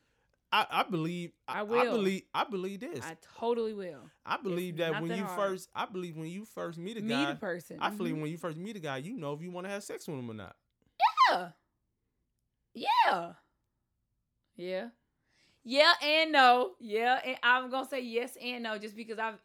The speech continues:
Speaker 2: me personally, had an experience where I'm like, "No."
Speaker 1: <laughs>
Speaker 2: And it's not that it wasn't a sexual,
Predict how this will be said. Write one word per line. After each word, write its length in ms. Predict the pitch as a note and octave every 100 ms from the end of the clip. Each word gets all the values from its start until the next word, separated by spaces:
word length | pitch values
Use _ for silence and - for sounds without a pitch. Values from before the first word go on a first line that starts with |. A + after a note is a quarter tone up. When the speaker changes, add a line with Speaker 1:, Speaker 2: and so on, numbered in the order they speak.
| _ _ A3
Speaker 2:
me 320 | A3 C#4 D4
personally, 800 | D4+ - F4 A4+ C4+ G#3+ F#3+ F#3+
had 200 | G3+ G3
an 100 | G3
experience 540 | G3 - A#3 F#3+ F3+
where 140 | F#3+ F#3+
I'm 160 | F#3+ F#3+
like, 260 | F#3+ F3 _ _ _ _ _
"No." 140 | F#3+ B3+ - F#3 _ _ _ _
Speaker 1:
<laughs> 80 | - A#4 - - -
Speaker 2:
And 160 | A3+
it's 160 | B3+ B3+
not 240 | C#4+ C#4
that 140 | - B3+
it 100 | A#3+
wasn't 280 | B3 A3+ A3
a 80 | -
sexual, 600 | A#3 A3 - A3 G3